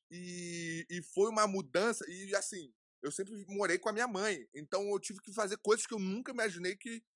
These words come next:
eu teria que fazer, entendeu? Então, é, é, foi uma coisa, e nisso eu casei, foi uma série de coisas que aconteceu ano passado que, que, é, é, é, é, é, mudaram muito a minha vida, e, eu,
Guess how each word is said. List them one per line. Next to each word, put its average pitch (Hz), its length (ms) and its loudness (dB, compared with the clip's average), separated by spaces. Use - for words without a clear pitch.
eu 160 80 4
teria 190 280 6
que - 100 -6
fazer, 143 380 -2
entendeu? 139 360 -6
Então, 190 320 -4
é, 175 240 4
é, 165 100 0
foi 185 120 6
uma 208 220 4
coisa, 208 440 4
e 190 100 -4
nisso 196 500 0
eu 180 120 4
casei, 196 840 2
foi 226 160 -6
uma 220 240 0
série 233 520 0
de 180 200 -8
coisas 202 300 -2
que 185 100 -8
aconteceu 180 400 -6
ano 175 120 -6
passado 185 640 -2
que, 190 280 -8
que, 190 640 -6
é, 180 240 0
é, 170 220 4
é, 160 480 6
é, 147 580 -4
é, 139 60 -6
mudaram 185 500 6
muito 185 280 -4
a 175 60 2
minha 185 200 0
vida, 190 340 -8
e, 196 140 -10
eu, 196 120 4